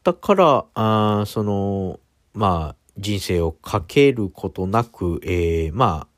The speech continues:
あ、ある意味逃げ出してしまった、あー、のかなというふうに思っております。えー、途中でね、えー、まあ、あまりにも過剰な労働時間、えー、と、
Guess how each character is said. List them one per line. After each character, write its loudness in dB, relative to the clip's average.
あ、 -2
あ 2
る 2
意 2
味 -6
逃 -4
げ 0
出 2
し -8
て -4
し -6
ま -2
っ -8
た、 -6
あ 0
ー、 -2
の -4
か -4
な 2
と -8
い -4
う -6
ふ -10
う -8
に -10
思 -8
っ -8
て -14
お -6
り -8
ま -6
す。 -14
え -4
ー、 -10
途 -4
中 0
で -6
ね、 -2
え 2
ー、 -2
ま 2
あ、 -2
あ -2
ま 2
り 0
に 0
も 0
過 0
剰 -2
な -2
労 -4
働 -4
時 -14
間、 -6
え -4
ー、 -10
と、 2